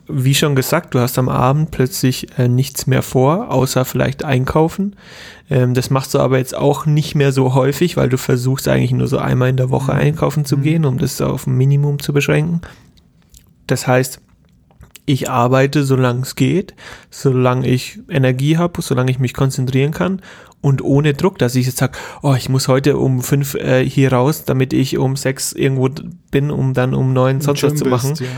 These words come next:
Speaker 1: Und,
Speaker 2: Mhm.
Speaker 1: ähm, genau, und sei es nur das Fitnessstudio, ähm,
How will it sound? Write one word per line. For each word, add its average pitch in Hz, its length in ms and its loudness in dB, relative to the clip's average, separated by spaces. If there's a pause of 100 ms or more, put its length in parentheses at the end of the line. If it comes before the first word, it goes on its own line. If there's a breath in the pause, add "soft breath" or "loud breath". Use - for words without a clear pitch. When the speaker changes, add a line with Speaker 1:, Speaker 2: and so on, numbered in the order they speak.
(300 loud breath)
Speaker 1:
Und, 131 340 2
Speaker 2:
Mhm. 127 80 0
Speaker 1:
ähm, 127 400 2 (480 loud breath)
genau, 170 340 0
und 135 120 0
sei 143 140 2
es 143 120 -4
nur 147 140 2
das 123 100 -4
Fitnessstudio, 147 680 -2 (340 loud breath)
ähm, 131 500 2